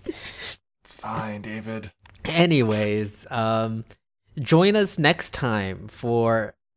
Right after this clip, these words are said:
Speaker 2: oh God, I guess when we start season five,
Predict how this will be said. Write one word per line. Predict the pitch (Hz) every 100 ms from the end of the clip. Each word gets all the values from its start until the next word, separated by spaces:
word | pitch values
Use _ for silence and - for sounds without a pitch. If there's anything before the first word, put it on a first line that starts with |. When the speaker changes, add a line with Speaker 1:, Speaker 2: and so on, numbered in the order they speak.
| _
Speaker 2:
oh | 127 127 110 -
God, | 113 113 113
I | 101 104 110
guess | 104 143 131 - 127
when | 117 123 127
we | 131
start | 120 - - 113 123 135 -
season | - 135 131 123 131 127
five, | 120 147 127 156 180 208 202